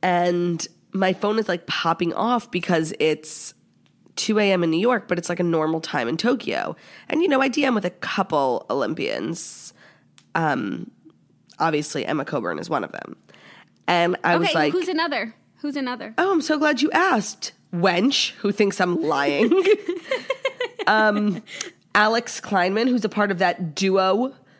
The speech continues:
Speaker 1: the volleyball team I was referring to yesterday, she did sli-, slide into my D Ms. Her sister's a toaster. Okay?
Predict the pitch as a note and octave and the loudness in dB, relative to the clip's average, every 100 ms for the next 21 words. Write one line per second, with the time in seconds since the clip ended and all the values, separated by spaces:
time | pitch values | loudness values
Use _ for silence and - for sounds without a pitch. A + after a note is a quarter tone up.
0 | _ F3+ G3 E3+ D#3+ _ - F3 F#3 G3 | _ 0 2 0 -4 _ 2 2 4 0
1 | G3 G#3+ F#3+ F3+ F3 F3 F3+ F#3 E3+ D#3+ | 0 0 0 0 -2 0 0 2 2 2
2 | - G#3+ G#3+ - F3 F3 - D3 - - | 0 -2 -2 -2 -2 -2 0 -2 -2 -2
3 | D#3 D#3 D#3+ E3 D#3+ E3 E3 E3+ E3 E3+ | -2 -2 -2 0 0 0 -2 -2 -2 -2
4 | D#3+ D#3 - - F3 _ - G3+ A3 | 0 -2 -2 -4 -6 _ 0 2 2